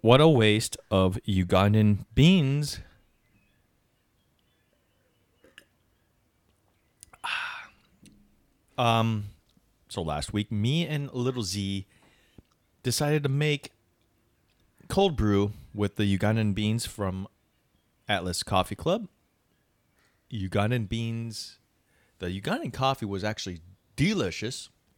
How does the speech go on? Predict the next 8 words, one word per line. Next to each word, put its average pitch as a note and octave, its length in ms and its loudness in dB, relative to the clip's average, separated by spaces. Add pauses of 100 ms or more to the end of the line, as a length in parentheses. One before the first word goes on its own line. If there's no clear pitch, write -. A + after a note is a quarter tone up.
(800)
I A2+ 80 -4
do G2+ 260 -2
recommend F#2 480 -2
it. D3 200 -4 (720)
However, F3+ 720 -2 (1300)
I E3+ 1160 -2
foobarred G2 920 -2
the G2+ 460 -4